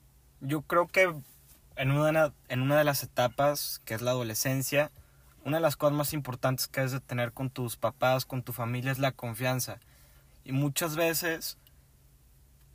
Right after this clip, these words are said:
con la familia no se tiene esa confianza ya porque no quieres que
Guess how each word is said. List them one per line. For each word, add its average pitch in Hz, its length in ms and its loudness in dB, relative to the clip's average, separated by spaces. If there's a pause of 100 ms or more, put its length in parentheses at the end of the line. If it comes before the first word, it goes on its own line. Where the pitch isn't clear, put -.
(420)
con 135 180 0
la 135 120 2
familia 139 360 2
no 147 120 2
se 147 120 -2
tiene 147 220 0
esa 143 160 0
confianza 131 520 -2
ya 131 260 4 (280)
porque 120 320 -2
no 120 140 -2
quieres 135 320 -2
que 120 320 -2